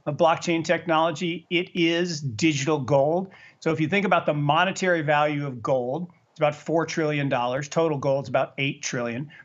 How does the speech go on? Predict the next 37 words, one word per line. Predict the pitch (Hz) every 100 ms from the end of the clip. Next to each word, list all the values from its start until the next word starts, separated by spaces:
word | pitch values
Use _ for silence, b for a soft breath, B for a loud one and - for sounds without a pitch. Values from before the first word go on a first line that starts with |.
| -
The | 156
monetary | 180 190 185 170
value | 151 143 139
is | 143
about | 139 139 -
four | - 156 151
trillion. | 147 131 120 143 185 B B
If | -
we | 160
get | 160 190 190
to | 175
that | 160 165 -
level | 175 170 165 170 180
of |
equivalence, | 185 - 147 156 220
which | 190 156
I | 147
think | 160 151 151
we | 147
will, | 135 135 131 170 B B B B B _ - _ _ _
see, | - 240 185
gold | 143 262 302 311 233 -
is | 220 196
a | 160
perfectly | - 196 196 185 175
good | 160 147
asset. | 127 - 180 160
It's | -
been | 180 160
money | 151 151 160
for | 156 143
five | 147 143 143
thousand | 143 147 151 156
years. | 131 139 165
It | 151
is |
a | 139